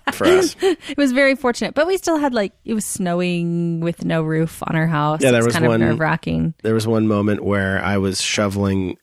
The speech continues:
Speaker 2: the snow off of our kitchen floor.
Speaker 1: Floor.
Speaker 2: <laughs> 'Cause
Speaker 1: Mm-hmm.
Speaker 2: the,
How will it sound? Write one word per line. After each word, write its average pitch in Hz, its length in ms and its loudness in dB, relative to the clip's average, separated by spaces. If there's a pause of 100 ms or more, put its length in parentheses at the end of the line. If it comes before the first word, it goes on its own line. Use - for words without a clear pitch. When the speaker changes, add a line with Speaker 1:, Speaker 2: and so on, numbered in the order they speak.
Speaker 2:
the 95 180 -4
snow 92 460 -2
off 90 320 -4
of 90 220 -4
our 90 560 -2 (120)
kitchen 92 760 -6
floor. 98 360 0
Speaker 1:
Floor. 220 520 0
Speaker 2:
<laughs> - 60 -10
'Cause 220 280 4
Speaker 1:
Mm-hmm. 151 400 -2
Speaker 2:
the, 98 320 0